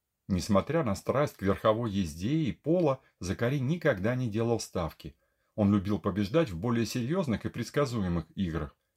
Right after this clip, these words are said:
Единственной его слабостью были женщины.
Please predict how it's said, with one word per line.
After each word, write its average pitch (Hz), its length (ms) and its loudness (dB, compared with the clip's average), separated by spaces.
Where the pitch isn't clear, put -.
Единственной 107 760 -2
его 95 220 -2
слабостью 143 640 -2
были 104 320 0
женщины. 78 640 -4